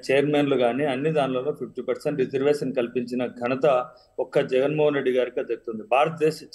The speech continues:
చరిత్రలోనే ఆ పరిస్థితి దొరుకుతుంది. ఒక్క జగన్మోహన్ రెడ్డి గారు లేకుంటే వైఎస్ కుటుంబంలో దళితుల ఇళ్లలో ఎప్పుడో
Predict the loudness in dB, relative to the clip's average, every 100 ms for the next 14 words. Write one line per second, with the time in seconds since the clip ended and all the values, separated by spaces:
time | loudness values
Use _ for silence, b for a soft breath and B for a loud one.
0 | -6 -6 -4 0 0 -2 -6 -6 b b
1 | -2 0 2 -2 -2 -4 -4 -12 -14 -16
2 | _ _ _ _ -6 -2 2 4 6 4
3 | 0 -10 -8 -2 0 2 2 2 -2 -2
4 | -2 -2 -2 -4 -6 -8 -10 _ -4 -2
5 | -2 2 4 4 2 0 -10 -10 -8 -8
6 | 0 2 4 0 B B _ 0 0 4
7 | 4 6 4 4 2 4 4 4 2 -2
8 | -18 _ -4 -4 -2 4 6 4 0